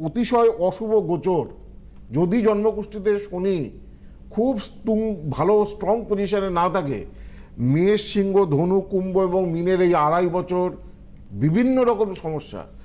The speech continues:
সেটা গুরুজনহানি হতে পারে, অ্যাক্সিডেন্ট হতে পারে, কর্মচ্যুতি হতে পারে, আর্থিক জায়গার সমস্যা, বিয়েই হলো না এই আড়াই বছরের মধ্যে।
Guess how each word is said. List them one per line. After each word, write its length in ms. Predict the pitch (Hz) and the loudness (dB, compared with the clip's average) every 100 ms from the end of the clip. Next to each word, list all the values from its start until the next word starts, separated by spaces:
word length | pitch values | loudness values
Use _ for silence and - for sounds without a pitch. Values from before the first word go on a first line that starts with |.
| - - | -18 -4
সেটা 160 | 160 | -2
গুরুজনহানি 640 | 151 143 175 180 180 175 175 | 0 2 2 2 0 0 0
হতে 160 | 165 | -2
পারে, 200 | 170 175 | -2 0
অ্যাক্সিডেন্ট 520 | 180 170 - 180 175 | 0 -2 -4 -6 -4
হতে 160 | 175 170 | -4 -4
পারে, 240 | 160 170 | -2 -2
কর্মচ্যুতি 560 | 175 165 170 165 175 165 | 0 -2 -2 -6 -4 -2
হতে 160 | 180 180 | -2 0
পারে, 340 | 170 180 180 - - | 0 0 -2 -12 -6
আর্থিক 420 | - 165 - 208 | 0 0 0 -2
জায়গার 220 | 170 190 185 | 2 0 0
সমস্যা, 340 | 185 170 170 | -4 -4 -4
বিয়েই 380 | 160 160 240 240 | 0 2 4 4
হলো 220 | 180 139 | 2 0
না 140 | 110 - - | -4 -12 -10
এই 140 | 151 165 | -2 0
আড়াই 200 | 156 156 | 2 2
বছরের 360 | 143 104 120 | 0 -2 -6
মধ্যে। 260 | 107 92 | -8 -10